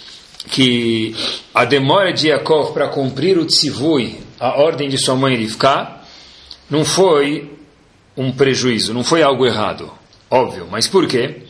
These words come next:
Porque Yaakov entendeu que Yaakov era o último dos três patri-,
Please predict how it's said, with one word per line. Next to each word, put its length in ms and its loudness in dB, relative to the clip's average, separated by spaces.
Porque 220 2
Yaakov 500 2
entendeu 840 2
que 220 -4
Yaakov 380 0
era 140 2
o 40 -2
último 300 -4
dos 280 -2
três 320 0
patri-, 260 0